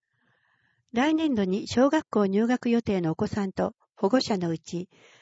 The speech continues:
発育や発達について心配や不安のある方を対象に、特別支援教育関係教員などが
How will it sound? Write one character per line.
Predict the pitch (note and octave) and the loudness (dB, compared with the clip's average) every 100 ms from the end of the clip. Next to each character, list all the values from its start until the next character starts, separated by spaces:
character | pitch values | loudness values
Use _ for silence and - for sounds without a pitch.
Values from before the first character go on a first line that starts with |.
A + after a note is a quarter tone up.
| _ - | _ -4
発 | A3+ - C4 | -2 2 0
育 | A#3 A#3+ | 2 0
や | A3+ | 0
発 | A3 A3 | 0 -2
達 | - C4+ C4+ | -2 -4 -4
に | C4 | -4
つ | - | -2
い | A#3+ | -2
て | - C#3+ E3+ _ _ | -2 -6 -6 _ _
心 | - A#3+ A#3+ | -6 -2 0
配 | - A3+ A3+ | 0 2 2
や | G#3+ | 0
不 | A3 A#3 | 0 0
安 | C4 | 0
の | C#4+ | 0
あ | C#4 | -2
る | |
方 | - A3+ A#3 | -2 -2 0
を | G#3+ | 0
対 | - G3+ | 0 -2
象 | G#3 G3+ F#3 | 0 -2 -2
に、 | F3 F3 - _ _ _ | -4 -8 -10 _ _ _
特 | A3+ - C4+ | -2 0 0
別 | C#4+ C#4+ | 0 -2
支 | B3 B3+ | -2 0
援 | A#3 G#3 | 0 -2
教 | - A#3+ | 0 2
育 | C#4 - B3+ | 2 -2 -2
関 | C4 B3+ | -2 -2
係 | C4 A#3+ | -2 0
教 | - A#3+ | 0 0
員 | G3+ F#3 | 0 -2
な | G3 | -2
ど | F3 | -2
が | D#3 D3+ | -2 -4